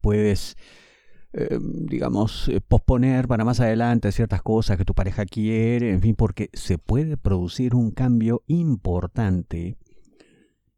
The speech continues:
que te tomaría por sorpresa y que puede llevar incluso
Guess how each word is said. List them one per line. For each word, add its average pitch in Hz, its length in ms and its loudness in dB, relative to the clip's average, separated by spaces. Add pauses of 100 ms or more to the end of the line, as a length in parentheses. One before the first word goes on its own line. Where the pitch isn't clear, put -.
(100)
que 101 160 -4
te 95 160 -2
tomaría 113 480 0
por 127 380 0
sorpresa 92 1200 -6
y 87 200 -10
que 90 200 -8
puede 113 300 -2
llevar 104 600 -4 (960)
incluso 143 1000 2